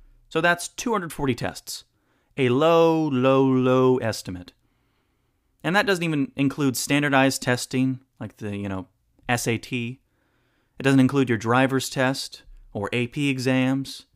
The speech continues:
And if you go to college, that number only goes way up, up, up. So,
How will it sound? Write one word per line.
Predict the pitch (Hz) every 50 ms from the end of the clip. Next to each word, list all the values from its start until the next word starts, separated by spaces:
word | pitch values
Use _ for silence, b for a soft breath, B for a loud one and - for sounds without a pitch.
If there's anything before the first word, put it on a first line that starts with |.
| - - - _ _ _ _ _ _ _ _ _ _ _ -
And | 151 165
if | 160 -
you | 175
go | 180 175
to | 165
college, | 160 175 165 165 165 165 156 147
that | 139 143 170 165 -
number | 160 156 143 143 139
only | 127 139 143 143 139
goes | 120 127 127 127 123 120 113 110 123
way | - 113 113 135 143 151 156 156 156 156 151 151 -
up, | 123 120 - - 123
up, | 120 - -
up. | 113 110 - - _ _ _ _ _ _ _ _ _ _ _ _ _ _ _ _ _ _ _
So, | - - - 147 120 104 92 90 - -